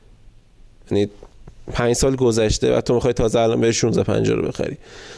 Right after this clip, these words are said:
ظاهراً همین سی پنجاه داره میاد. بعد الان مثلاً، اه، آی تی سیتی یه دونه لپتاپ آورده که این هفته هم ما بررسیشو و آنباکسشو می‌ذاریم. یه لپتاپ آورده، اه، جی پونصد سیزده که جدید جی پونصد دوازده.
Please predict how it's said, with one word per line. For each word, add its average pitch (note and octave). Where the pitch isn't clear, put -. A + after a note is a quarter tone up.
ظاهراً A#2
همین C3+
سی D3
پنجاه C#3
داره C3+
میاد. A#2
بعد B2+
الان C3+
مثلاً، B2+
اه، A2
آی A2
تی A#2+
سیتی A#2+
یه C3
دونه D3
لپتاپ C3
آورده B2
که C#3
این B2
هفته A#2
هم B2
ما C3
بررسیشو A#2+
و -
آنباکسشو A2
می‌ذاریم. C3+
یه B2+
لپتاپ C#3+
آورده، D#3
اه، A#2+
جی B2+
پونصد C3+
سیزده B2
که D3+
جدید C#3+
جی C3
پونصد A#2
دوازده. G#2+